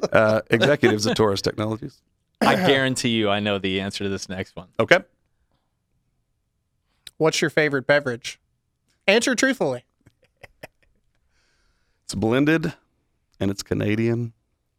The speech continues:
Speaker 1: and it's good.
Speaker 3: Do you like a splash of anything in it?
Speaker 1: You know, a little seven here and there.
Speaker 3: All right.
Speaker 1: No lime, no straw.
Speaker 3: No lime, no straw.
Speaker 2: If you could teach one subject in school, what would it be?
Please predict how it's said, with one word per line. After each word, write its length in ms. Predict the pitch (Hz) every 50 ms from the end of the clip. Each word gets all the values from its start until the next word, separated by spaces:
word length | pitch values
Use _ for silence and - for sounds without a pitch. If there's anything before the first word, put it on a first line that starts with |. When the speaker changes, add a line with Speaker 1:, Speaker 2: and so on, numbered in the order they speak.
| _ _ _ _ _ _ _
Speaker 1:
and 80 | 107 95
it's 160 | - - -
good. 400 | - _ - 50 50 - - - _ _ _ _ -
Speaker 3:
Do 80 | 151 165
you 80 | 175
like 180 | 160 165 160 -
a 60 | 147
splash 400 | - - - 156 143 147 147 -
of 80 | 151 156
anything 300 | 160 165 156 160 151 143
in 100 | 147 180
it? 160 | 226 - _ _ _ _ _ _ _ _ _ _ _
Speaker 1:
You 120 | 269 247 196
know, 80 | 156
a 20 | 180
little 180 | 175 165 -
seven 300 | - - 131 127 123 127
here 120 | 117 123 123
and 80 | 123
there. 120 | 139 147 - _ _ _ _ _ _ _ _ _ _ _ _ _ _ -
Speaker 3:
All 100 | 180 220
right. 120 | 208 214 - _ _ _ _ - -
Speaker 1:
No 80 | 127 131
lime, 340 | 127 123 120 120 120 113 - _ _ -
no 80 | 120
straw. 280 | 113 - - 117 107 104 - _ _ _ _ _ _ _ _ _ _ _ -
Speaker 3:
No 120 | 151 143 151
lime, 220 | 151 147 151 151
no 80 | 147 143
straw. 300 | - - - 156 156 156 _ _ _ -
Speaker 2:
If 120 | 135 -
you 60 | 170
could 140 | 147 143 135
teach 260 | - 185 185 170 -
one 160 | 147 151 160 156
subject 400 | - 147 143 139 143 135 - -
in 120 | 127 120
school, 300 | - - 147 139 131 120
what 120 | 117 117
would 120 | 117 117 117
it 80 | 110 104
be? 180 | 110 107 95